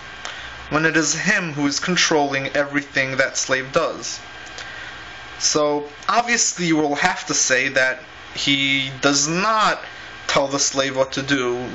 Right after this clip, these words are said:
but in that case, what kind of master-slave relationship is that when the slave can easily choose to disobey his master?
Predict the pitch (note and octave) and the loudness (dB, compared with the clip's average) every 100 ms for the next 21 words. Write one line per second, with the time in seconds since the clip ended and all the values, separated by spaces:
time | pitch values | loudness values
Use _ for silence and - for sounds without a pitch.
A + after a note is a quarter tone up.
0 | - B2+ B2 - - C#3 D#3 D#3+ - E3 | -4 -2 -2 -6 -4 2 2 2 0 0
1 | D3+ - - - - - - - C3 E3 | 0 -4 -6 -16 -16 -16 -16 -12 0 0
2 | A3+ - - A3+ G#3+ G3 D#3 - D3+ D#3+ | 0 -4 0 0 2 2 2 -4 2 2
3 | G3 - F#3+ - - F3+ E3+ D#3 D3+ F3 | 2 0 2 2 4 2 2 2 4 4
4 | - F3 D3+ C#3+ E3 F#3 D3+ B2+ A#2 - | 2 0 -2 0 -2 -2 -2 0 0 -4
5 | - - - - - C#3 D3 D3 C#3+ C#3 | -14 -16 -14 -14 -12 2 4 4 0 -2
6 | C#3+ D3+ - E3+ F#3 F#3+ D#3 C#3+ C3+ - | 0 2 0 2 4 4 2 -2 -6 -12
7 | - - - - - E3 D#3 C#3+ - - | -16 -16 -10 0 2 2 0 -4 -16 -6
8 | G3+ A#3 A#3 B3 A#3+ - B3+ A#3+ - D3+ | 0 2 2 0 0 -2 -2 -4 -6 0
9 | F#3+ - G3 D#3+ F#3 F3+ D3+ D3+ F3 F#3 | 0 2 0 2 2 0 -2 0 0 0
10 | - A2 - | -2 -2 -4